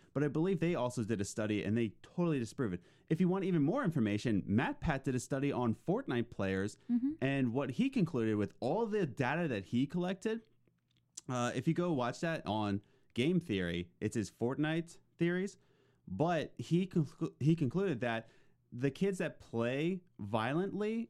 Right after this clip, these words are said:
Speaker 1: in games, like, if they're already aggressive, it means that they're already aggressive kids. What it does, it just magnifies what
Speaker 2: Mm-hmm.
Speaker 1: they already are. It doesn't make them violent, but the already violent kids will play violence.
Speaker 2: Yeah.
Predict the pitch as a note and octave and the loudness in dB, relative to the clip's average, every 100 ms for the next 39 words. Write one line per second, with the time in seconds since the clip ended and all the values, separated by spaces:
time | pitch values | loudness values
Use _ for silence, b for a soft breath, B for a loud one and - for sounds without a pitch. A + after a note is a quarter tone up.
0 | - G3+ F3+ - G#3+ A3+ - C3 B2 A#2+ | -2 0 -2 -4 -2 -2 -2 -4 -2 -2
1 | C#3+ C#3+ A#2+ C#3 C3+ B2+ G2 G#2 A#2 F3+ | -2 -2 -2 0 0 0 0 0 0 -2
2 | D#3+ - B2 B2 C3+ A#2+ A#2 - C3 C3+ | -2 2 4 6 4 2 -2 0 0 0
3 | - A2+ B2 A#2 G#2 A#2 G#2 - F2+ G#2 | 0 -2 0 0 -2 -2 -2 -4 -4 -2
4 | F#2+ E2+ - A2+ F2 - b b b G2+ | -4 -6 -6 -4 -4 -8 b b b -2
5 | C#3+ D#3 C#3 C3+ A#2+ F#2 G#2+ F#2+ F2+ G2+ | 0 0 0 -2 -4 -4 -4 -2 -2 0
6 | A2 G#2 F2 - F2+ E2 F2 - - F#2+ | -2 -2 -6 -6 -6 -8 -10 -12 -4 2
7 | B3 A#3 A#3 G#3 G#3 C3+ F2 - G#2 F2 | 4 4 4 4 2 0 -2 -2 -2 -2
8 | C#3+ G3 F#3+ B2 F2 F2+ G#2+ F3 F3+ F3 | -2 0 -2 -2 -2 -2 -2 0 0 0
9 | F3 F#3+ G#3+ - b b b b C3+ C#3 | -2 -2 -6 -10 b b b b -2 -2
10 | - C#3 D#3+ D#3 B2 C#3 B2 G#2+ - C#3+ | 0 2 2 2 2 0 0 -2 -2 0
11 | G#2 F2+ - - - _ A#2+ A#2 C#3+ B2 | 0 0 -4 -12 -20 _ 0 0 -2 -2
12 | F2 F#2+ F#2 B3+ G#3+ A3 G3+ D3+ | 0 -2 0 2 4 4 0 -6